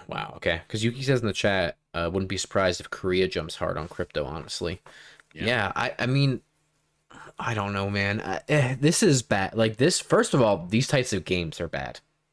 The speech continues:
Speaker 1: Like, not good and need to be regulated because it is basically game, a ga-, a gambling.
Speaker 2: Yeah.
Speaker 1: Gaming, gaming proper definition
Speaker 2: addicting.
Speaker 1: as in it's, it's gambling.
Speaker 2: Gacha is very addicting.
Speaker 1: Like, this, no,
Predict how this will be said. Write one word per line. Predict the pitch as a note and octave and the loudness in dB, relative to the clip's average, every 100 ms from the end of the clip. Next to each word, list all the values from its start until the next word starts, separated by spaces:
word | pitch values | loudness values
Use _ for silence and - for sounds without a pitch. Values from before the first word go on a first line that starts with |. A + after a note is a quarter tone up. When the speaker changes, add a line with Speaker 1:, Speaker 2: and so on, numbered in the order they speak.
| _ _ | _ _
Speaker 1:
Like, | E2+ E2+ - | -2 -2 -2
not | F#2+ G2+ G2 | -2 0 -2
good | - D#2+ C#2 - _ _ | -2 -4 -4 -12 _ _
and | F2+ F2 D#2+ - | -4 -4 -6 -12
need | - G2 F#2 | -4 -2 -2
to | |
be | E2+ | -4
regulated | D2+ - C#2+ B1 B1+ B1+ - _ - - - _ | -6 -8 -10 -12 -14 -16 -20 _ -20 -20 -20 _
because | - - F2+ F2+ | -4 -2 0 0
it | F#2 | 0
is | E2+ | 0
basically | - F#2 E2+ - D2+ D#2 - | 0 -2 -2 -8 -10 -10 -4
game, | G2+ D#2+ D2+ - | -2 -2 -6 -10
a | - | -10
ga-, | E2+ - | -4 -4
a | A2 | -4
gambling. | - G#2 F#2+ - - - _ _ _ _ _ _ _ | -2 -2 -2 -4 -10 -12 _ _ _ _ _ _ _
Speaker 2:
Yeah. | - | -2
Speaker 1:
Gaming, | B2 B2 B2 A2+ | 0 2 2 0
gaming | A#2 D3+ F#3 G3+ G#3 F#3 D3 - _ | 0 4 6 6 6 6 4 0 _
proper | - D#3+ D#3+ B2 G#2+ | 2 2 4 4 4
definition | G#2 G#2+ G#2+ G#2 - G#2 | 2 0 2 2 4 2
Speaker 2:
addicting. | F#2 | 0
Speaker 1:
as | G#2+ A2 G#2+ | 0 2 2
in | G#2+ G2+ | 2 2
it's, | G2 F#2+ - - | 0 0 -2 -2
it's | G2 G2 - - - _ G#2+ | -4 -2 -2 -2 -6 _ -4
gambling. | G#2+ F2 E2 - - - _ _ _ | -2 -2 -6 -10 -14 -20 _ _ _
Speaker 2:
Gacha | G#2+ B2 B2+ A#2 | -8 -4 -2 0
is | G2+ F#2+ | -2 -4
very | F2 F2 E2 | -4 -2 -2
addicting. | D#2 - C2+ - _ | -4 -10 -16 -20 _
Speaker 1:
Like, | G2+ F#2+ F#2+ | 0 0 0
this, | G2+ B2+ - - - _ | 2 4 2 0 -2 _
no, | G#2 G2 D#2+ | -2 0 0